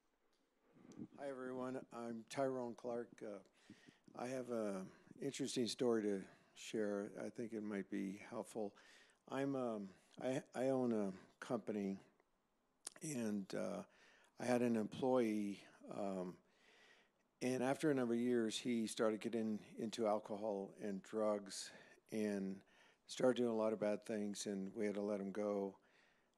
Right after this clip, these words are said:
Um, he ended up going to jail. He, um,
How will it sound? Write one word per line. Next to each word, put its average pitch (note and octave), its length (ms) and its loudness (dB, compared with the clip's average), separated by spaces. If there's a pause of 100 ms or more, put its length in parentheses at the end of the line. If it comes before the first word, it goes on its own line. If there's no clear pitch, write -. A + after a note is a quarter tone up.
(140)
Um, G2+ 520 0 (420)
he A2+ 580 0 (920)
ended D#3 260 8
up C#3+ 120 8 (400)
going C#3 240 4
to B2 80 2
jail. B2+ 600 4 (420)
He, A#2+ 340 0
um, G2+ 400 2